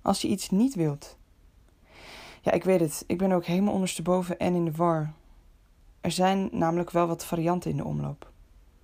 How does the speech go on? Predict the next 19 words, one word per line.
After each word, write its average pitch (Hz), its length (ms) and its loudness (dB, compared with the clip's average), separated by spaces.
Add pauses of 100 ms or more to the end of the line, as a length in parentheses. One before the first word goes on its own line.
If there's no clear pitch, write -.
(600)
Ja, 226 200 4
leuk, 233 300 4
gaan 190 160 -2
we 190 80 0
doen. 185 340 2 (1080)
Oh 247 120 8
ja, 180 240 4 (120)
ja, 226 160 4
is 247 120 0
goed. - 380 -4 (1120)
We 185 100 -2
kijken 202 340 4
even. 170 420 0 (1300)
Ja, - 260 6
ik 247 140 0
bel 240 180 6
je. 240 260 2 (560)
Nou, 156 500 6 (340)
nee. 170 300 0